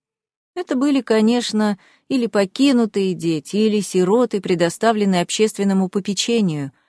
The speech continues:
Родителей их никто не знал, и они должны были, по всей вероятности, остаться навсегда неизвестными.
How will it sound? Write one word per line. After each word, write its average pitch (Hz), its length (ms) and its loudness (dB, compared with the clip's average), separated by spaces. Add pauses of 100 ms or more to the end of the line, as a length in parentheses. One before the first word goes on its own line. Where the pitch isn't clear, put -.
(220)
Родителей 233 720 2
их 220 320 -4
никто 214 300 2
не 208 160 4
знал, 202 420 -2 (420)
и 185 80 0
они 247 220 4
должны 269 400 4
были, 247 200 0
по 226 160 0
всей 254 240 -2
вероятности, 233 720 0
остаться 247 420 0
навсегда 233 460 0
неизвестными. 165 840 -2